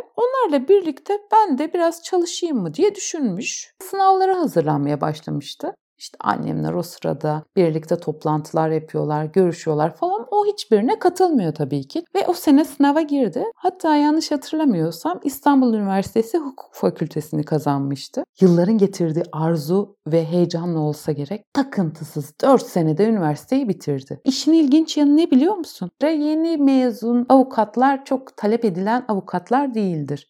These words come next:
E çünkü işte yeni yetme, ne kadar yetkindir, bilgili midir? Bizim Ayşe teyze üniversiteyi bitirdiğinde elli yaşında olduğu için gayet yetkin avukat yaşındaydı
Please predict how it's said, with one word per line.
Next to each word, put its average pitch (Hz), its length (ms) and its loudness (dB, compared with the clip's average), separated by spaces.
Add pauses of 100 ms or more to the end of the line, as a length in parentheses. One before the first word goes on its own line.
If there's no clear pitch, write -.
(100)
E 175 80 -2
çünkü 175 380 -4
işte 165 220 -6
yeni 170 360 0
yetme, 156 720 -2
ne 170 120 -4
kadar 165 300 0
yetkindir, 156 960 -2
bilgili 240 400 2
midir? 160 460 -2 (160)
Bizim 202 300 6
Ayşe 202 340 2
teyze 214 300 0
üniversiteyi 233 640 2
bitirdiğinde 214 640 0
elli 175 240 4
yaşında 165 420 2
olduğu 151 320 2
için 190 400 -4 (100)
gayet 202 600 4
yetkin 190 720 0
avukat 254 440 4
yaşındaydı 139 760 -4